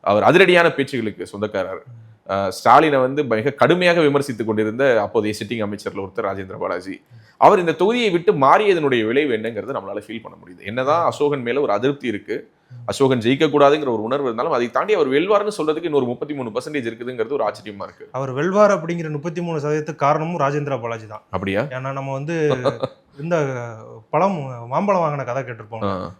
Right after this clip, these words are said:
Speaker 2: அதாவது, இவர் வந்து உலகத்தையே சுத்தி வருவாரு முருகர்.
Speaker 1: ஆமா.
Speaker 2: ஆனா, அவர் அம்மா அப்பாவை சுத்தி வந்து வாங்கிட்டு போயிருவா அப்படின்னு சொல்லிட்டு,
Speaker 1: ஆமா.
Speaker 2: ராஜேந்திர பாலாஜியினுடைய ஆட்சி காலத்துல கொண்டு வரப்பட்ட திட்டங்களை திறந்து வைக்கக்கூடிய ஒரு எம் எல் ஏவா தான் இவர் இருந்திருக்காரு.
Speaker 1: ஓகே.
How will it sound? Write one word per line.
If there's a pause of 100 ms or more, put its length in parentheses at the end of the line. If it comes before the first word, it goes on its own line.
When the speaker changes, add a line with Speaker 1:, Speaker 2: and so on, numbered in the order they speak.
(120)
Speaker 2:
அதாவது,
இவர்
வந்து
உலகத்தையே
சுத்தி
வருவாரு
முருகர்.
Speaker 1:
ஆமா.
Speaker 2:
ஆனா,
அவர்
அம்மா
அப்பாவை
சுத்தி
வந்து
வாங்கிட்டு
போயிருவா
அப்படின்னு
சொல்லிட்டு,
Speaker 1:
ஆமா. (160)
Speaker 2:
ராஜேந்திர
பாலாஜியினுடைய
ஆட்சி
காலத்துல
கொண்டு
வரப்பட்ட
திட்டங்களை (320)
திறந்து
வைக்கக்கூடிய
ஒரு (400)
எம்
எல்
ஏவா
தான்
இவர்
இருந்திருக்காரு.
Speaker 1:
ஓகே.